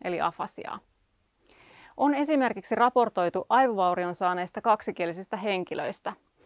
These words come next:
joilla vaurion seurauksena kyvyt yhdessä kielessä ovat sitkeämmin vahingoittuneet kuin toisessa kielessä. Merkille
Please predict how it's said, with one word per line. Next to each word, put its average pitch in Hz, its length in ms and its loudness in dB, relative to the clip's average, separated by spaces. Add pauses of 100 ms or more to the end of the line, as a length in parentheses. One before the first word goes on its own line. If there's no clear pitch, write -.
(360)
joilla 208 280 4
vaurion 233 420 4
seurauksena 185 800 2 (420)
kyvyt 269 320 -2
yhdessä 262 440 -2
kielessä 180 640 -4
ovat 196 240 -4
sitkeämmin 170 640 0
vahingoittuneet 170 920 -6
kuin 214 180 -6
toisessa - 460 -2
kielessä. - 500 -14 (2250)
Merkille 247 460 2